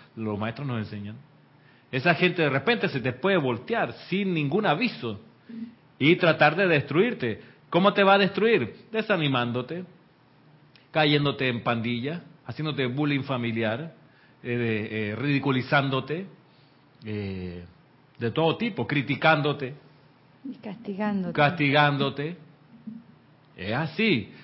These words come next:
Speaker 1: Por eso, bien lo dice el maestro ascendido Saint Germain, nos toca desarrollar la capacidad de ser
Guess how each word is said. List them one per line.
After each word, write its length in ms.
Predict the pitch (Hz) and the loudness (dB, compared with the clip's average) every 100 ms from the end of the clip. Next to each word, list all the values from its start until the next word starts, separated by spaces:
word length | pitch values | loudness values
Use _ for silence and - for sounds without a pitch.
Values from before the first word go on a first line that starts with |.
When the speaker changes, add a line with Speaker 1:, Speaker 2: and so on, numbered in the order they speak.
| - - | -14 -2
Speaker 1:
Por 200 | 139 156 | 4 6
eso, 320 | 233 214 175 | 6 4 2
bien 280 | 147 170 165 | 4 2 2
lo 120 | 151 | 0
dice 160 | 147 | 0
el 60 | 160 | -2
maestro 200 | 147 151 | -4 -2
ascendido 260 | 131 127 143 | -2 -2 -2
Saint 180 | 143 | -2
Germain, 320 | 139 131 120 127 | -4 -2 -2 -2
nos 220 | 127 - | -4 -2
toca 440 | 202 214 165 165 - - - - | -2 0 0 -2 -8 -20 -20 -4
desarrollar 920 | - 143 165 147 151 170 180 185 - - - | 0 4 6 6 6 6 6 4 -8 -8 0
la 120 | 135 | 2
capacidad 720 | 135 131 123 151 165 170 - - - - - - - - - - - | 2 0 0 4 4 2 -2 -18 -20 -20 -20 -20 -20 -20 -20 -18 -4
de 180 | 143 147 | 0 2
ser 340 | 170 170 | 2 0